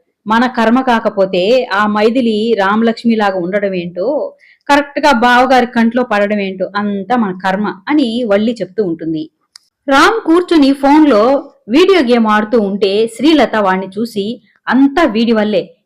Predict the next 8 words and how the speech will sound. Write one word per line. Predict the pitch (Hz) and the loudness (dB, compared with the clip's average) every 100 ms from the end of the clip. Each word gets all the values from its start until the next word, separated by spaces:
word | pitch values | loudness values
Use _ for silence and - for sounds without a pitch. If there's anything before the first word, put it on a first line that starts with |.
| - | -8
వీడి | 196 311 339 | 0 2 4
వల్లే | 320 311 302 202 - | 2 4 2 2 0
ఆ | 226 | -2
సీతాకాంత్కి | 220 262 285 254 220 208 214 208 | -2 -4 -2 -2 -4 -6 -4 -2
ఆ | 190 | 0
మైథిలి | 190 214 208 247 | 0 -2 -2 -4
పరిచయం | 185 185 220 196 | -2 -2 -2 -4
అయింది. | 180 175 165 | -6 -8 -12